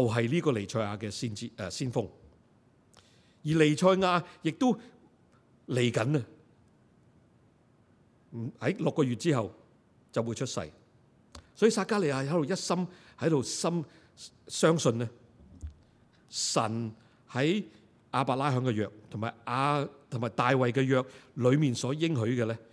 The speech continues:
應該呢，好快會嚟到，或者呢，喺佢有生之年呢，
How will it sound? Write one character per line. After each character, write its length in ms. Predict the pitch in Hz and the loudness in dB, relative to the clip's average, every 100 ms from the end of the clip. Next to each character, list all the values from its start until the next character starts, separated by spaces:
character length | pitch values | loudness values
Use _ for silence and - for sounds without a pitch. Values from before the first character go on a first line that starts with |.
| - _ - | -20 _ -10
應 440 | 135 190 185 175 | 2 2 4 2
該 240 | 175 147 156 | 4 4 4
呢， 140 | 151 - - _ | 0 -4 -20 _
好 160 | - 87 101 135 | -12 -6 -4 -4
快 200 | 120 101 | -2 -4
會 200 | 98 98 | -2 -4
嚟 180 | 92 - | -6 -10
到， 140 | 78 76 _ _ _ _ _ _ _ _ _ - | -14 -14 _ _ _ _ _ _ _ _ _ -4
或 120 | 135 | -4
者 200 | 131 185 | 2 2
呢， 100 | 240 226 - - | 2 -2 -14 0
喺 160 | 208 | 0
佢 200 | 220 165 | 4 2
有 220 | 165 147 | 4 2
生 200 | 170 220 | 4 2
之 160 | 185 202 | 2 2
年 160 | 120 | 2
呢， 120 | 107 | 0